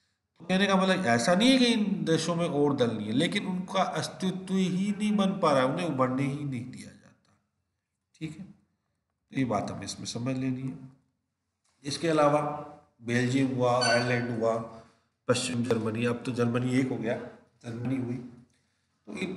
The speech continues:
कनाडा हुआ, इनमें भी द्विदलीय व्यवस्था ही पाई जाती है। अब हम बात कर लेते हैं द्विदलीय प्रणाली के क्या फायदे हैं, क्या गुण है इसमें? पहली बात, सरकार इसमें स्थिति नहीं रहेगी, इसमें भी सरकार को स्थिरता ही रहती है,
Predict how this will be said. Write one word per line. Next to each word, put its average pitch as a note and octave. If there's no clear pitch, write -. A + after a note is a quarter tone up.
कनाडा A2
हुआ, A#2
इनमें B2+
भी C3
द्विदलीय G#2+
व्यवस्था G2
ही A2
पाई G2
जाती -
है। -
अब F3+
हम F3+
बात E3
कर D3+
लेते C#3+
हैं D3
द्विदलीय C3+
प्रणाली G2
के -
क्या -
फायदे -
हैं, -
क्या A#2+
गुण G2
है F#2+
इसमें? -
पहली -
बात, A#2+
सरकार A#2
इसमें B2
स्थिति C3
नहीं C3
रहेगी, B2+
इसमें -
भी A#2+
सरकार A#2
को A#2
स्थिरता -
ही A#2+
रहती A#2
है, C#3+